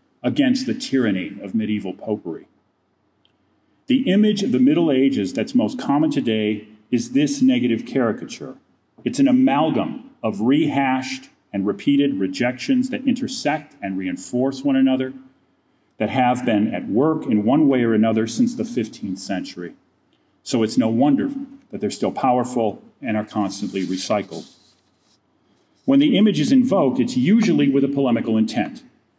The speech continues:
For example, to trumpet modern individual freedom and self-determination as good, in contrast to the Middle Ages, when everyone was supposed to believe the same thing and was punished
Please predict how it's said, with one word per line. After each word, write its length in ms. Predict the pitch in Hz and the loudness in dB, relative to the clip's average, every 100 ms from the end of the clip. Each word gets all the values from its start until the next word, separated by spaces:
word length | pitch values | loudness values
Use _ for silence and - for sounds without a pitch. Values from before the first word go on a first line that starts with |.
| _ _ _ | _ _ _
For 200 | - 123 | 0 0
example, 440 | 120 139 131 104 | 2 2 2 0
to 100 | 92 | -2
trumpet 400 | - - 131 139 | -2 0 0 0
modern 460 | - 120 123 131 127 | 2 4 4 4 4
individual 500 | 117 104 104 101 92 | 2 2 0 -2 -6
freedom 560 | - 151 160 156 156 123 | -4 -2 0 2 0 -2
and 100 | 98 | -2
self-determination 1000 | 120 104 131 - 104 101 120 - 107 95 | -2 -2 -4 -4 -2 0 0 0 -2 -2
as 180 | 95 | -6
good, 580 | 85 156 175 117 156 - - _ _ _ | -2 0 2 0 -2 -8 -18 _ _ _
in 120 | 107 | -6
contrast 720 | - - 165 147 113 101 104 | -4 0 0 0 0 0 -2
to 60 | - | -2
the 60 | 113 | 0
Middle 260 | 104 101 | 0 0
Ages, 460 | 123 139 - - - _ _ _ _ | 0 0 -2 -10 -16 _ _ _ _
when 120 | 101 | -4
everyone 520 | 131 139 139 113 107 113 | 0 2 2 2 2 0
was 100 | - | -2
supposed 340 | 131 117 101 | -2 -2 -2
to 80 | 113 | -4
believe 380 | 101 101 98 98 | -2 -2 -2 -4
the 60 | |
same 260 | 95 98 90 | -4 -4 -4
thing 400 | - 139 151 147 | 0 0 0 0
and 120 | 107 | 0
was 120 | 110 | -2
punished 480 | - 160 160 90 - | -4 0 0 0 -6